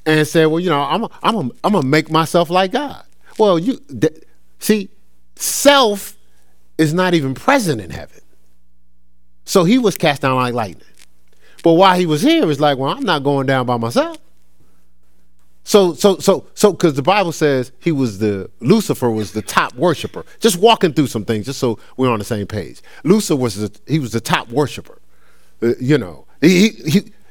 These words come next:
he had third of the angels, and what they did was they worshiped.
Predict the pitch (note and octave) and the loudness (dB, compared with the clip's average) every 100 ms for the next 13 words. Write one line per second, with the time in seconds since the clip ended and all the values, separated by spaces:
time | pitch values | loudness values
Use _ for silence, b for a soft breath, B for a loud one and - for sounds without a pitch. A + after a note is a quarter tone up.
0 | - F#3 F#3+ D3+ B2+ A2+ - - G3 G3+ | 0 4 6 6 2 -4 -12 2 4 6
1 | A3 A3 F#3 E3+ D#3 C3+ C#3 C3 - b | 4 0 2 2 2 0 0 -2 -8 b
2 | b C#3+ C#3 C#3 F3 C#3+ C#3+ C3 B2 B2 | b 0 2 4 4 4 2 2 2 2
3 | B2 A#2 - F#2 - | 2 -2 -6 -16 -18